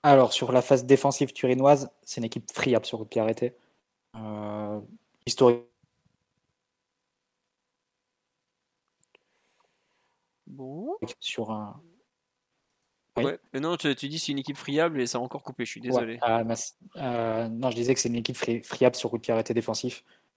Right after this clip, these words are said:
Speaker 1: Euh, la Roma a égalisé sur un corner. Euh, donc pour le P S G, c'est, euh, c'est une arme à exploiter. C'est, euh, c'est une équipe qui est en difficulté sur ce type de situation. Euh, et ça date pas de cette année. Donc, euh, ça, c'est clair. Après, sur les coups de pied arrêtés offensifs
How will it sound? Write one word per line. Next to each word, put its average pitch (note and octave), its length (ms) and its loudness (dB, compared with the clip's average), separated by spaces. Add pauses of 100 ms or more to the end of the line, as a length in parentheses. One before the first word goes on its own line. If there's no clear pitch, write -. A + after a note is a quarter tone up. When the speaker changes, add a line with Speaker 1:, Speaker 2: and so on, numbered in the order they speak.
(120)
Speaker 1:
Euh, G#2+ 120 -4
la A2 100 4
Roma A2+ 280 4
a A#2+ 80 4
égalisé A2+ 380 2
sur A2+ 200 -6
un - 20 -12
corner. A2 380 -4 (720)
Euh, G#2 340 -14
donc G2+ 180 -18
pour - 140 -10
le G2 60 -18
P A2+ 160 0
S G#2 80 -6
G, A2+ 120 0
c'est, G#2+ 300 -6
euh, G2+ 160 -6 (260)
c'est - 240 -6
une A2+ 140 -2
arme A#2 160 2
à A#2 60 2
exploiter. A#2 480 -2
C'est, - 340 -12 (420)
euh, G#2 80 -10
c'est - 140 -8
une A2+ 80 -4
équipe B2 220 -2
qui - 100 2
est A#2+ 40 6
en A#2 100 2
difficulté A2 400 -2
sur A2+ 160 -4
ce - 100 -6
type A2 220 -10
de A2 80 0
situation. A#2+ 500 -2 (640)
Euh, G#2 240 -6
et G2+ 80 -4
ça A2 140 0
date G#2+ 180 -2
pas A#2 80 0
de A2 140 -2
cette - 120 -8
année. G#2 160 -8 (680)
Donc, A2 160 -18
euh, G#2 60 -8 (300)
ça, - 140 -6
c'est A2+ 140 -6
clair. A#2+ 360 0 (360)
Après, - 160 2
sur B2 160 4
les A#2 60 0
coups - 120 -10
de - 40 -20
pied B2 100 8
arrêtés A#2 220 4
offensifs B2+ 640 0